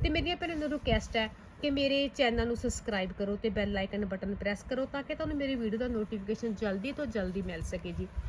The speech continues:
ਠੀਕ ਹੈ ਜੀ, ਸਾਡੇ ਕੋਲੇ ਕਾਟਨ ਸਟੱਫ, ਪ੍ਰਿੰਟਡ ਕਾਟਨ ਸਟੱਫ ਦੇ ਵੀ ਦੋ ਪਾਰਸਲ ਪਹੁੰਚ ਚੁੱਕੇ ਆ ਜੀ। ਜਲਦੀ ਅਸੀਂ ਦਾਸ ਦਾ ਵੀ ਪਾਰਸਲ ਓਪਨ ਕਰਾਂਗੇ।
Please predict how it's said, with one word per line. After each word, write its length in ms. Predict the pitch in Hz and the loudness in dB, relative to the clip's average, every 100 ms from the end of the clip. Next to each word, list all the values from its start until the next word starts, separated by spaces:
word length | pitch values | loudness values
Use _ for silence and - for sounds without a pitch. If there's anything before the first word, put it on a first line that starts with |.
| - - - | 0 0 2
ਠੀਕ 120 | 277 | 2
ਹੈ 60 | 311 | 2
ਜੀ, 60 | |
ਸਾਡੇ 280 | 320 311 247 | 0 0 0
ਕੋਲੇ 240 | 233 247 247 - | 0 0 0 0
ਕਾਟਨ 380 | 220 208 269 311 | 0 0 -2 -4
ਸਟੱਫ, 360 | - 262 254 285 | -2 -2 2 0
ਪ੍ਰਿੰਟਡ 420 | 262 233 226 302 320 285 | 2 2 2 0 -2 2
ਕਾਟਨ 280 | 240 233 | 0 0
ਸਟੱਫ 340 | 247 - 226 220 | -4 -2 -2 0
ਦੇ 140 | 247 | 0
ਵੀ 100 | 233 | 0
ਦੋ 220 | 208 226 302 | 2 2 4
ਪਾਰਸਲ 420 | 254 214 - 202 | 2 2 2 0
ਪਹੁੰਚ 300 | - 294 285 | 0 -4 -4
ਚੁੱਕੇ 220 | 330 240 | -2 -2
ਆ 40 | |
ਜੀ। 100 | 233 240 | 0 0
ਜਲਦੀ 420 | 220 220 233 320 | 4 4 4 0
ਅਸੀਂ 160 | 294 262 | 0 0
ਦਾਸ 340 | 220 208 214 | 4 4 2
ਦਾ 160 | 220 220 | 0 0
ਵੀ 120 | 226 | 0
ਪਾਰਸਲ 420 | 220 190 196 202 | -2 -2 -2 -4
ਓਪਨ 260 | 190 185 226 | -4 -2 -4
ਕਰਾਂਗੇ। 420 | 254 269 277 285 | -2 -2 0 0